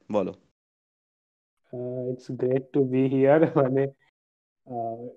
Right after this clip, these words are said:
Speaker 2: এটা যেরকম রেডিও কসমোস একটা নতুন জিনিস, তো আমার জন্য একটা কমপ্লিটলি নিউ এক্সপিরিয়েন্স। মানে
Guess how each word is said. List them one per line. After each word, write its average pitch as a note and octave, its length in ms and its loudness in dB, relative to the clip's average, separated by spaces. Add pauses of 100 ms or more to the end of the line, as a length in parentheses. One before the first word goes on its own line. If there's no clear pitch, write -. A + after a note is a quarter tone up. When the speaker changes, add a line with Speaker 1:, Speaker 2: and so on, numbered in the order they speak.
Speaker 2:
এটা C#3 460 6 (180)
যেরকম C3 720 0 (460)
রেডিও B2+ 520 0
কসমোস C#3+ 340 0
একটা C#3 140 2
নতুন C3+ 320 2
জিনিস, C3+ 340 -2
তো B2 80 -4
আমার B2+ 300 0
জন্য C3 540 2 (120)
একটা A#2+ 320 0 (160)
কমপ্লিটলি D#3 640 6
নিউ C#3 180 8
এক্সপিরিয়েন্স। A#2+ 600 0
মানে A#2+ 200 0